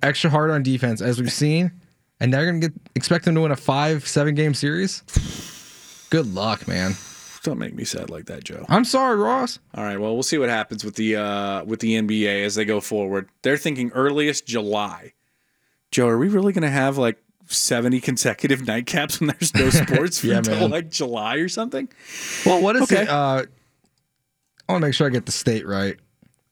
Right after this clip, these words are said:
Speaker 2: Uh, Virginia?
Speaker 1: Virginia said, um, June tenth
Speaker 2: Mm.
Speaker 1: is how long their quarantine's
Speaker 2: Mm.
Speaker 1: gonna go to.
Speaker 2: Mm. Yeah, they said they made that order 'cause a bunch of adults were out on their, on their beaches contaminating everybody.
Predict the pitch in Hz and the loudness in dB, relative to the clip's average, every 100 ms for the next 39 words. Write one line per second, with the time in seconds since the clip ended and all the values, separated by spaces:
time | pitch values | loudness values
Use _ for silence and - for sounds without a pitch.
0 | _ 117 120 113 120 123 143 185 196 120 | _ -2 0 2 0 2 2 2 0 2
1 | 143 117 156 175 202 202 185 - - 156 | 2 4 2 4 2 0 -2 -6 0 2
2 | 147 131 131 - - 113 110 104 98 87 | 2 0 -4 -8 -2 0 0 0 -2 -4
3 | - _ _ _ - 120 170 135 - 131 | -10 _ _ _ -2 2 2 2 0 2
4 | 143 196 - - - _ _ 170 180 120 | 2 0 -6 -20 -20 _ _ -4 -4 -4
5 | - - 127 139 143 139 139 135 135 - | -10 -2 0 2 2 2 2 2 2 2
6 | 139 139 - 202 190 143 214 - 208 - | 2 2 2 4 4 2 0 0 -2 -2
7 | - 208 - 226 - 196 208 165 101 - | -2 0 0 -4 -14 -2 0 0 -2 -12
8 | _ _ _ _ _ _ _ _ _ _ | _ _ _ _ _ _ _ _ _ _
9 | - - 185 240 214 190 185 170 139 170 | -2 2 2 2 2 2 2 2 2 2
10 | 156 139 123 147 151 139 117 143 160 175 | 2 0 0 0 0 -2 -4 0 0 0
11 | 135 131 135 135 127 117 123 127 123 117 | 0 2 2 2 0 -2 -2 0 2 2
12 | 113 139 160 120 113 - 120 123 147 139 | 2 0 2 0 -2 -2 -2 0 0 0
13 | 113 110 104 104 104 101 104 | 0 0 0 0 -2 -2 -8